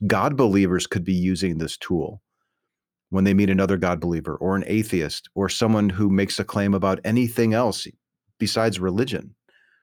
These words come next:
So it was encour-, it was inspiring and encouraging to me that there might be a, another way of talking with people about sensitive topics that was productive and effective and efficient. And I was pleased to find out that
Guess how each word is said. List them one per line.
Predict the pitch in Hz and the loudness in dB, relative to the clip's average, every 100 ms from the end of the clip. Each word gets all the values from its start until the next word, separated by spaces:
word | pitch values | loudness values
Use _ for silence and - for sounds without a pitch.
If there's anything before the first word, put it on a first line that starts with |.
| _ _ _ _ _ _ _ _ | _ _ _ _ _ _ _ _
So | - 117 | 0 2
it | 113 | 4
was | 120 113 | 4 4
encour-, | 107 - 113 117 | 2 0 0 0
it | 117 | 0
was | 107 92 - - | 0 -2 -8 -6
inspiring | 104 - - 110 120 127 | -6 -6 -2 0 2 2
and | 117 | 2
encouraging | 95 90 - 131 131 113 | 0 -4 -2 0 0 -2
to | 95 95 | -2 -2
me | 95 | -2
that | 92 95 | 0 -2
there | 101 | -2
might | 104 113 | -2 -2
be | 110 | -2
a, | 95 - _ _ _ _ | -2 -4 _ _ _ _
another | 104 101 101 | 0 2 2
way | 92 98 | 2 2
of | 98 85 80 _ _ _ _ _ _ | 2 0 -12 _ _ _ _ _ _
talking | - 95 92 117 113 | -6 -4 -2 -4 -4
with | 110 | -4
people | - 113 127 | -4 -4 -4
about | 117 90 | -4 -4
sensitive | - 95 92 87 | -2 -4 -4 -8
topics | - 87 80 67 - - - _ _ _ _ _ _ _ _ | -6 -6 -4 -8 -8 -16 -18 _ _ _ _ _ _ _ _
that | 101 - | -2 0
was | 98 92 | -2 -2
productive | - 101 95 92 101 95 85 - _ | -2 0 0 0 0 0 -2 -12 _
and | 92 92 | -6 -4
effective | 85 - 92 - 92 | -4 -4 -6 -2 -2
and | 82 | -2
efficient. | 76 - 120 127 - - - _ _ _ _ _ _ _ _ _ _ _ _ _ | -6 -6 -4 -2 -6 -8 -18 _ _ _ _ _ _ _ _ _ _ _ _ _
And | 107 | 0
I | 101 | 2
was | 101 | 0
pleased | - - 120 117 | -2 0 2 0
to | |
find | 104 104 98 | -2 0 0
out | 95 92 | -2 0
that | 92 | -2